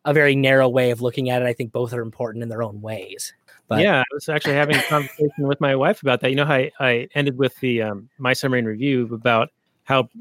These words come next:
Speaker 2: privileged, for lack of a better word, that John Cusack is in this, in this film, and he finally realizes it. It dawns on him. But it's also
Speaker 1: I've been banging hot chicks for two decades, bro.
Speaker 2: <laughs>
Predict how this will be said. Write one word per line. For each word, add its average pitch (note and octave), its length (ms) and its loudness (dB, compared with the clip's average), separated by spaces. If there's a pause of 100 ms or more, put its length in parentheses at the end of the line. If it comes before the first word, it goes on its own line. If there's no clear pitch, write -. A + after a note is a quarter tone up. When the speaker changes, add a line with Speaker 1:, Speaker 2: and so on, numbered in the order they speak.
(140)
Speaker 2:
privileged, C#3 680 2
for B2+ 160 -4
lack A#2 220 0
of A#2 60 -10
a G#2+ 40 -10
better A2 220 -4
word, G#2+ 320 -6 (340)
that C3 100 -2
John B2 260 0
Cusack B2+ 440 0 (100)
is D3+ 200 4
in B2+ 140 2
this, A2+ 260 -2
in C3 140 -6
this A2+ 120 -4
film, A#2+ 220 0
and B2 60 2
he A#2 40 -2
finally A#2+ 300 -2
realizes A2 580 0
it. C3+ 260 -4
It C#3+ 160 -12
dawns C#3+ 360 2
on G#2+ 180 0
him. G#2 300 -6 (300)
But D3 120 2
it's D3 100 -2
also D3+ 800 4 (100)
Speaker 1:
I've G#3 60 0
been G3 160 6
banging G#3+ 280 6
hot G#3 220 4
chicks - 280 0
for G#3+ 80 -2
two B3 200 2
decades, G#3 460 4
bro. G3 480 4
Speaker 2:
<laughs> - 60 -20